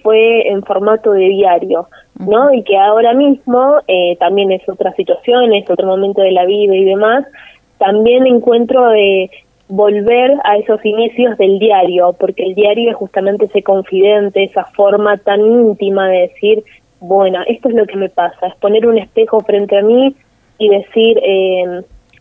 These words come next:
Speaker 1: "Esto es lo que realmente hay dentro de, de todo lo que realmente quiero, quiero decir y sobre todas las cosas transmitir". Eh,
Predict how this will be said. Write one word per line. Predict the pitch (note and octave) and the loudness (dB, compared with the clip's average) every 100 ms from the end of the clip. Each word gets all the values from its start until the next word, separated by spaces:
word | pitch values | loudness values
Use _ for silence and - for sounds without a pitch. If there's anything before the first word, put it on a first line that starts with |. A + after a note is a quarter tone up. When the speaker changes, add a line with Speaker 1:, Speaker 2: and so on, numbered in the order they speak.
| - | -8
Speaker 1:
"Esto | B3+ - | -8 -4
es | B3 | -2
lo | G#3+ | -2
que | F#3+ | -2
realmente | G3+ G3+ G3+ G#3 G#3 G#3 G#3 G3+ - - _ | -2 0 0 0 -2 -2 -2 -2 -10 -20 _
hay | G#3 G#3+ | 0 0
dentro | G3+ G#3 G3 G3+ G3+ G3 F#3+ F3 - | 2 0 -2 0 2 2 2 -2 -10
de, | F#3+ F3+ F3 F3+ - - | -10 -6 -4 -4 -6 -4
de | F#3 | -4
todo | - A3+ A3+ G#3 | 0 0 2 2
lo | F#3+ F#3 | 2 0
que | F3+ | -2
realmente | F#3 F3+ F#3 F#3 F#3+ | 0 0 -2 -4 -4
quiero, | - F#3+ F#3 F#3 F3+ - _ _ | -2 -2 0 0 -4 -12 _ _
quiero | - F#3+ F#3+ | -2 0 -2
decir | F#3 - G#3+ A3 | -4 -6 -2 0
y | G3+ | 0
sobre | G3+ F#3 F#3+ | 0 -2 0
todas | G3+ | -2
las | F#3+ - | -2 -4
cosas | G3+ G#3 - | -4 -4 -10
transmitir". | - - F#3+ F#3 F#3+ F3+ F3+ - _ _ F#3+ | -14 -12 -10 -6 -4 -4 -6 -16 _ _ _
Eh, | - F3+ F3+ - E3+ E3 | -4 0 0 -2 -10 -14